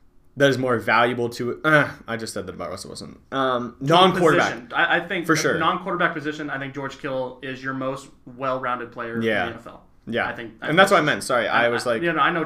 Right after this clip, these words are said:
Speaker 2: I know
Speaker 1: yeah.
Speaker 2: what you're getting at. And I, I try not to be biased. I am a Niners fan, but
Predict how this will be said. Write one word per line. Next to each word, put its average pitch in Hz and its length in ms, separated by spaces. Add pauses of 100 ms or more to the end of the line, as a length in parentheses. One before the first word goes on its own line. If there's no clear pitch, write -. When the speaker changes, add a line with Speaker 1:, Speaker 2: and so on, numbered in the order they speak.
Speaker 2:
I - 80
know 220 60
Speaker 1:
yeah. - 20
Speaker 2:
what 87 100
you're 120 80
getting 120 160
at. - 160 (420)
And 160 120
I, 160 260 (320)
I 156 80
try 190 180
not 196 120
to 175 60
be 175 80
biased. 135 360
I 131 120
am 131 80
a 127 40
Niners 123 260
fan, 120 360
but 131 260